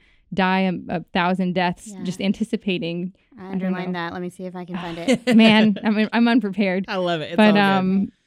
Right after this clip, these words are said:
Speaker 1: yeah, like, we're anticipating this bad thing, and
Speaker 3: Yeah.
Speaker 1: that's, and we're suffering when we
Speaker 3: Mm-hmm.
Speaker 1: could just be, but, and but we're favorites of God. That's what he says. We can,
Speaker 3: Mm.
Speaker 1: like you said, uh, Elizabeth, just being
Speaker 2: Mm-hmm.
Speaker 1: single-minded,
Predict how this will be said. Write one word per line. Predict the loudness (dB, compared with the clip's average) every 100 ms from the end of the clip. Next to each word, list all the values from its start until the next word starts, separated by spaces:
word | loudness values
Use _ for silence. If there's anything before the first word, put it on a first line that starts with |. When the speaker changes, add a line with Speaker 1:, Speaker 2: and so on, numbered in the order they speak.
| -2
Speaker 1:
yeah, | 4 4 4
like, | 2 0
we're | 0 -2 -2 -4 -12 _ _ 2
anticipating | 2 4 2 4 4 2
this | -2 0
bad | 0 0 2
thing, | 2 4
and | 2
Speaker 3:
Yeah. | -2
Speaker 1:
that's, | -2 -6 -10
and | -2 -2
we're | 0
suffering | 0 0 -2 -2 -4 -4 -2
when | -2
we | -2
Speaker 3:
Mm-hmm. | -4
Speaker 1:
could | -6
just | -8 -8
be, | -6 -4 -6 _ _ _ -8
but, | -8 -6
and | -6 -4 -6 -10 -16 -6
but | -2
we're | 0 -2
favorites | 2 2 2 -2 -6
of | -6
God. | -6 -4
That's | -6 -6
what | -8
he |
says. | -8 -8 -8 -12 -12
We | -10
can, | -6 -6
Speaker 3:
Mm. | -6 -10 -18 _ _ -8
Speaker 1:
like | -6
you | -6
said, | -6 -6 -6 -8 -8
uh, | -2
Elizabeth, | -2 -2 -6 -8 -8
just | -6 -2
being | 0 0
Speaker 2:
Mm-hmm. | 2
Speaker 1:
single-minded, | 0 0 -2 -4 -4 -6 -6